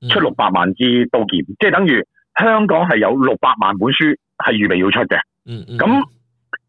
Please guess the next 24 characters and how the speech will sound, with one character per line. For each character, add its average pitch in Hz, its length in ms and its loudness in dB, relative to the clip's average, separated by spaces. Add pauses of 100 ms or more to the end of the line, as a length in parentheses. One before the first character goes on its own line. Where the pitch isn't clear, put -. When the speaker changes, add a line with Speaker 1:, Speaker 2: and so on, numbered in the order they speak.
(240)
Speaker 2:
點 226 260 2
會 190 160 4
冇 131 280 2
生 180 280 0
意 127 80 2
做 - 140 -2
呢？ 110 120 0 (340)
Speaker 1:
嗯。 - 20 -12
Speaker 2:
好 165 80 0
啦， 160 100 2
我 123 180 2
其 - 160 -2
他 151 140 0
嘅 135 140 2
生 143 220 0
意， 113 140 2
咁 107 220 -2
基 127 160 2
本 117 100 0
上 113 140 2
一 110 40 2 (160)
樣 98 80 2
嘢 98 40 -2
就， 87 240 0